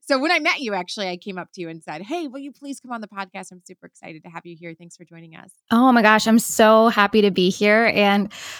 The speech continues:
Speaker 2: I mean, my first exposure to you was after you spoke and we got some really good food together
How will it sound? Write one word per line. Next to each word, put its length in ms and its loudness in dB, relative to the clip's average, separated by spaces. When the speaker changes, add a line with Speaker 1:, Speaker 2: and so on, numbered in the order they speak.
Speaker 2:
I 80 -2
mean, 260 2
my 240 0
first 580 -2
exposure 920 0
to 180 -4
you 440 2
was 600 2
after 260 2
you 160 4
spoke 560 2
and 400 2
we 160 2
got 360 0
some 200 -2
really 280 2
good 180 0
food 260 -2
together 520 -2